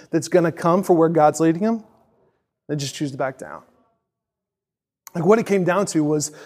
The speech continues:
their fear of those battles and that conflict was greater than their faith in God's power and God's promises. And we're in the exact same spot right now. I don't know about you, but it kind of feels like we're spying out the land that we already live in.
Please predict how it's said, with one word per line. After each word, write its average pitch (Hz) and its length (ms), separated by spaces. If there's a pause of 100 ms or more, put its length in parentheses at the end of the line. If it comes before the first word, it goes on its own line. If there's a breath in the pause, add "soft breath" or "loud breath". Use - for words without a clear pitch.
(120 loud breath)
their 190 240
fear 208 280
of 175 140
those 160 220
battles 156 460
and 156 100
that 156 180
conflict 165 540 (260 loud breath)
was 165 200
greater 180 340
than 170 220
their 156 120
faith 170 480
in 151 140
God's 147 240
power 147 220
and 147 100
God's - 160
promises. - 680 (960)
And 165 140
we're 202 160
in 214 80
the 190 80
exact 165 680
same 170 300
spot 160 420
right 139 240
now. - 360 (1400)
I 190 80
don't 240 100
know 220 60
about 185 240
you, 202 100
but 165 100
it 165 40
kind 220 220
of - 40
feels 226 260
like 185 200
we're 170 80
spying 170 480
out 175 160
the 160 80
land 160 320
that 156 60
we 165 140
already 160 380
live 147 260
in. 127 240